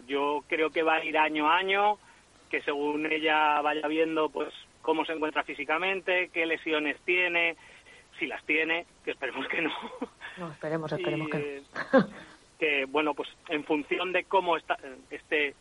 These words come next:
Speaker 1: y cómo se ve a ella, si se ve competitiva, si, si sigue teniendo ese hambre, que yo creo que sí, porque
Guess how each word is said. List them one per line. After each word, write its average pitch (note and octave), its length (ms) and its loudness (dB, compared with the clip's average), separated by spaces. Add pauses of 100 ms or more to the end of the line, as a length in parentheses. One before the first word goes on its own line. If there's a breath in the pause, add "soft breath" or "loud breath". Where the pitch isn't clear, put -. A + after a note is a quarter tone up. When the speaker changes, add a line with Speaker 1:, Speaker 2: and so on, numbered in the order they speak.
(240)
Speaker 1:
y D3+ 80 -10
cómo D#3+ 260 0
se D3+ 140 -2
ve C#3+ 120 2
a C#3+ 140 4
ella, E3 420 0 (120)
si B2+ 100 -12
se C#3 140 -8
ve C3+ 80 -4
competitiva, F3+ 1080 2
si, B2 440 -12 (100)
si C3 120 -14
sigue - 280 -2
teniendo D3 560 -2 (420 loud breath)
ese D3+ 240 0
hambre, F3+ 360 2
que C#3+ 100 -2
yo D#3 160 2
creo F3+ 140 2
que E3 120 0
sí, F3+ 160 -2
porque C#3+ 460 -4